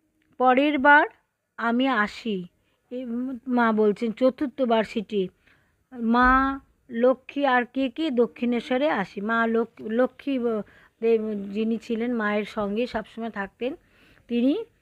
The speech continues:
এসেছিলেন মায়ের সঙ্গে। তারকেশ্বরে গত অশোকের মানসিক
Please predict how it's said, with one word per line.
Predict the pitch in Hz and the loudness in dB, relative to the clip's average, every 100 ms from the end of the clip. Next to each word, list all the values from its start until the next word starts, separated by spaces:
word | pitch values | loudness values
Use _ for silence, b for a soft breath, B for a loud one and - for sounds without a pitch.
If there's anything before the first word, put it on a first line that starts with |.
| _ _ | _ _
এসেছিলেন | - 208 226 - 190 180 185 - - | -8 -2 -2 0 0 0 -2 -10 -10
মায়ের | 220 214 | -4 -2
সঙ্গে। | 202 - 190 180 180 - b b - | -2 -4 -4 -4 -8 -10 b b -2
তারকেশ্বরে | 247 269 277 302 - 302 285 | 2 2 2 -2 -2 -2 0
গত | 240 240 233 | 0 0 0
অশোকের | 277 269 226 277 262 277 262 | -2 0 -2 -4 -6 -4 -4
মানসিক | 233 220 262 262 294 | -2 -2 -4 -4 -8